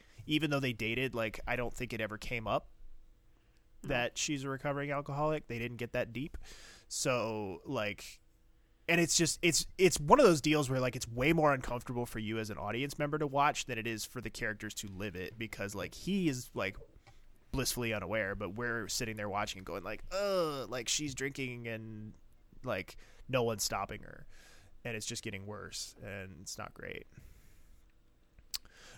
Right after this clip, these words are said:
Speaker 1: Uh, but we then, uh, go back to the ambulance bay where Susan is, uh, sitting,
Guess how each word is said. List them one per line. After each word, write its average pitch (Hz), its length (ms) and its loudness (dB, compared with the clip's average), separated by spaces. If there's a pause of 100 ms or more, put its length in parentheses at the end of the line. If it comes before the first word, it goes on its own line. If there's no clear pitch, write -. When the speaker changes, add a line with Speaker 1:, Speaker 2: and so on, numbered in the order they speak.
(120)
Speaker 1:
Uh, 117 320 6
but 120 140 2
we 135 60 2
then, 143 420 2
uh, 135 280 4
go 139 120 0
back 135 180 4
to - 120 -4
the 127 160 -2
ambulance 165 340 6
bay 143 180 4
where 127 160 0
Susan 139 640 2
is, 117 320 -2
uh, 113 320 0
sitting, 120 640 -2